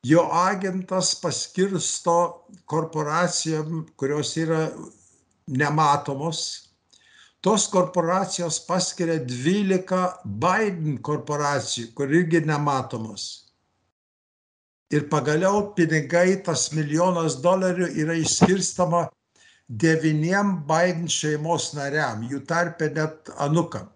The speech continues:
Bi-, prezidento anukam. Tai yra vienas milijonas. Bet dabar klausimas yra, kas atsitiko su kitais milijonais. Kongresas jau paaiš-, paaiškėjo, kad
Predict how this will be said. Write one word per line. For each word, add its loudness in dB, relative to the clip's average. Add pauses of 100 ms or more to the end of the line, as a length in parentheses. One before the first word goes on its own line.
(300)
Bi-, -2
prezidento 0
anukam. -6 (1600)
Tai 4
yra 6
vienas 2
milijonas. -2 (360)
Bet 0
dabar 2
klausimas 0
yra, -2
kas 0
atsitiko -2
su -2 (340)
kitais 0
milijonais. -4 (800)
Kongresas 2
jau 0
paaiš-, -2 (160)
paaiškėjo, 0
kad -6